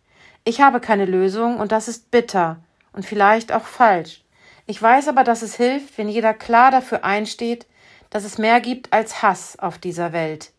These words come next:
Ein Sonnenuntergang kann ein Zeichen dafür sein.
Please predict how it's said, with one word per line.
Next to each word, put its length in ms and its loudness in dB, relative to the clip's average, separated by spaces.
Ein 220 0
Sonnenuntergang 1000 0
kann 180 -4
ein 200 0
Zeichen 540 0
dafür 340 0
sein. 500 -4